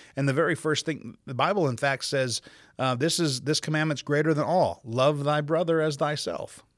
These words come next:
That's where this all starts. If I can't be at peace with the people that the Lord put in my life, do I really expect to be someone that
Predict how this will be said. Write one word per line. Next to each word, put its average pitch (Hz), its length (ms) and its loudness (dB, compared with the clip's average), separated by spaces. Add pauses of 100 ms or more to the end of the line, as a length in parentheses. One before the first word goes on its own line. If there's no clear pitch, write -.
(720)
That's 151 280 2
where 156 160 2
this 139 200 0
all 117 160 -2
starts. - 520 -8 (400)
If 117 120 -6
I 190 140 0
can't 190 320 -2
be 135 160 -2
at - 140 -8
peace 156 340 -2
with 123 140 -6
the 110 80 -8
people 147 340 -4
that 110 160 -8
the 107 60 -10
Lord 117 320 -4
put 139 160 -4
in 117 80 -6
my 95 160 -10
life, 104 580 -6 (720)
do 107 140 -4
I 147 100 0
really 147 420 0
expect - 560 -4
to 120 80 -4
be 110 180 -4
someone 117 520 -2
that 107 220 -6